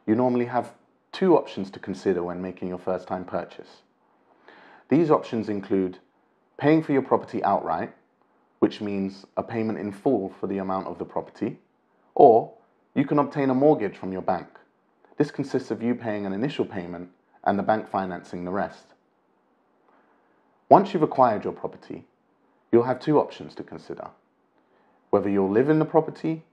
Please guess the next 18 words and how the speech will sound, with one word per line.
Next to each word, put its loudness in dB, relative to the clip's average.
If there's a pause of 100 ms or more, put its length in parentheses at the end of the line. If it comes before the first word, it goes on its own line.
(200)
or 4
you'll 2
decide -2
to -8
rent -6
the -12
property -6
out. -6 (1300)
Renting 6
your 4
property 0
out -4 (500)
will 6
generate 0
you 2
a 4
monthly 0
income -8